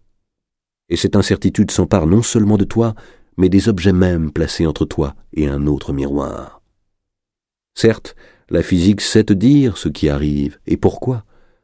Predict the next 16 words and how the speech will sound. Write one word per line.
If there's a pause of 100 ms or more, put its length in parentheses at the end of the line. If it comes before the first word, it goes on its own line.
(260)
Place
un
miroir
concave
qui
recueille
les
rayons
émanant
de
l'objet, (540)
en
ce
cas
un
alambic